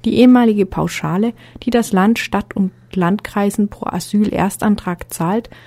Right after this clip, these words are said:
soll von zehntausendvierhundertdreiunddreißig auf zwölftausendzweihundertsiebzig Euro steigen.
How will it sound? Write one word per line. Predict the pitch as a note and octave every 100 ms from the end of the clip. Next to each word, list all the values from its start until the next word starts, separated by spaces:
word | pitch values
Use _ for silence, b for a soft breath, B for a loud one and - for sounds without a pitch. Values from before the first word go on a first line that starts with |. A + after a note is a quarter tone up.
| B
soll | - C#4
von | C4 G3 F#3+
zehntausendvierhundertdreiunddreißig | - G#3+ A3+ G#3 G3+ G3+ - F#3 F3 D#3+ - - E3 G3 G#3 G3 G3 - -
auf | A#3+ -
zwölftausendzweihundertsiebzig | - E3+ F#3 - F#3+ F#3 G3 - G3 G#3 A3 - E3 - - -
Euro | F3 E3+ G#3
steigen. | - E3 D#3+ D3+ D3